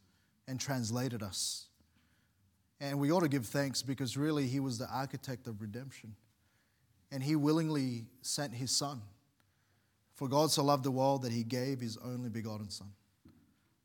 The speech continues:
that whosoever believeth in him should not perish but have everlasting life." What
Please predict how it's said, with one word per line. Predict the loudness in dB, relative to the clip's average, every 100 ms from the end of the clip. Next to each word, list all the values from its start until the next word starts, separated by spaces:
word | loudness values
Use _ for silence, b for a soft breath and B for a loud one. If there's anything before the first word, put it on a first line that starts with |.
| -8
that | -2
whosoever | 2 4 6 6 6 4
believeth | 4 2 0
in | -2
him | -2
should | -2 -4
not | -4 -4
perish | -4 -2 -4
but | -8 -6
have | -6 -6
everlasting | -6 -4 -4 -6 -6 -6
life." | -6 -6
What | -2 -2